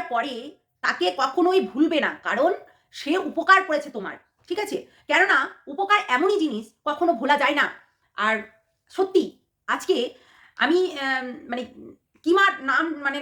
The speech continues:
নাম নেব না, কেননা নাম নিলে জানোই তো। হুম। তো কিমা হচ্ছে এতটাই দায়িত্ব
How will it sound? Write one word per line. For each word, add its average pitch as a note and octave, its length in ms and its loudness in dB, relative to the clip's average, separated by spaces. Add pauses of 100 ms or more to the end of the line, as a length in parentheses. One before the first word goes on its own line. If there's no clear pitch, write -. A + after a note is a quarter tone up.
নাম C4+ 120 2
নেব E4+ 140 -2 (100)
না, C4 120 0
কেননা A3+ 220 -2 (240)
নাম G#3+ 140 2
নিলে C4 260 2
জানোই A3+ 300 0
তো। G3 60 -6 (220)
হুম। B3 160 -4 (920)
তো D4+ 60 -4
কিমা D#4 340 4
হচ্ছে D4 240 -4 (600)
এতটাই G4+ 420 4
দায়িত্ব F4 420 -2